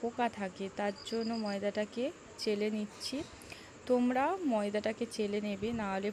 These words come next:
পোকা থাকতে পারে। ময়দাটাকে ভালো করেই চেলে নেবে। ময়দাটাকে ভালো করে মেখে নিচ্ছি। একটাই সুবিধা, তালের রেসিপি করতে গেলে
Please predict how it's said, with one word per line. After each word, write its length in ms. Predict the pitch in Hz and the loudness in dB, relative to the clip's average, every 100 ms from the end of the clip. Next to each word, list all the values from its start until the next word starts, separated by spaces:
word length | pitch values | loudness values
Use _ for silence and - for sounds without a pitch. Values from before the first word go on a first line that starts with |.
| - | -2
পোকা 240 | 202 220 | 0 0
থাকতে 360 | 220 202 - 196 | 0 -2 -2 -2
পারে। 360 | 190 190 262 392 - - - - | 0 0 0 -4 -10 -18 -18 -10
ময়দাটাকে 400 | 190 190 208 214 | -6 -2 -4 -2
ভালো 280 | 226 196 190 - | -2 -2 -4 -2
করেই 200 | 214 262 | -2 -2
চেলে 280 | - 208 196 | 0 0 0
নেবে। 320 | 190 190 240 359 - - - - - - - | -2 0 0 -2 -10 -16 -16 -16 -16 -16 -6
ময়দাটাকে 500 | 202 208 208 208 208 | 0 2 4 4 4
ভালো 380 | 214 196 202 208 208 | 4 2 4 4 2
করে 260 | 208 202 | 0 2
মেখে 320 | 208 202 - 220 | 0 -2 -2 -2
নিচ্ছি। 600 | 208 202 - - 240 349 - - - - - | 0 -4 -6 -6 -4 -6 -12 -16 -16 -16 -2
একটাই 480 | 202 220 - 277 302 | -2 -2 4 4 4
সুবিধা, 720 | - 247 247 269 226 247 359 - - - - - - - | -2 -4 0 2 4 2 0 -8 -16 -16 -16 -16 -18 2
তালের 320 | 220 233 277 | 4 6 6
রেসিপি 420 | 269 254 254 254 247 | 4 0 -2 -4 0
করতে 360 | 226 220 - 240 | 0 0 0 2
গেলে 400 | 220 196 220 | 2 2 0